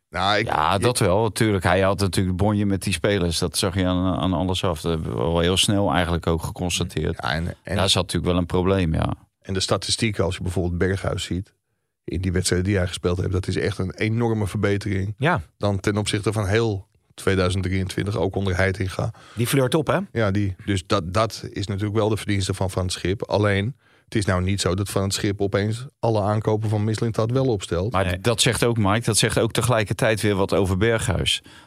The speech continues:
Speaker 2: Dat hij het niet kan opbrengen om onder een andere
Speaker 1: Ja.
Speaker 2: trainer het uiterste uit zichzelf te halen en die ploeg te helpen.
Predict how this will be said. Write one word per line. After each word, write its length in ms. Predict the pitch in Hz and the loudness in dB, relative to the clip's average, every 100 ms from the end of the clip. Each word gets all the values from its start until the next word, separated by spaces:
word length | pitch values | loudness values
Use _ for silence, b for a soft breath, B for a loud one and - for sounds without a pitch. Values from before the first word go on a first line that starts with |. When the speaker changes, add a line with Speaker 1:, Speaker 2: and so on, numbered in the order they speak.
| - | -2
Speaker 2:
Dat 180 | 110 | 0
hij 80 | 113 | 2
het 100 | 107 | 2
niet 160 | 135 139 | 2 2
kan 200 | 117 107 | 0 2
opbrengen 640 | 120 113 104 98 104 120 | 2 2 2 2 2 0
om 420 | - 107 104 - - | 0 0 0 -4 -8
onder 260 | - 110 101 | -2 0 2
een 120 | 95 | 0
andere 340 | - 120 117 120 | 0 0 2 2
Speaker 1:
Ja. 220 | 117 117 | 2 2
Speaker 2:
trainer 480 | 123 120 104 117 131 B B B | 4 4 2 2 -2 B B B
het 140 | - 113 | 0 2
uiterste 360 | 117 113 113 | 2 2 2
uit 140 | 101 104 | 2 2
zichzelf 400 | 113 - 131 123 | 2 2 2 2
te 80 | 104 | 2
halen 300 | 95 104 85 | 4 2 2
en 120 | 110 | 2
die 100 | 101 | 0
ploeg 280 | - 117 - | 0 -2 2
te 60 | |
helpen. 560 | 107 127 123 - 80 | 4 4 2 0 -2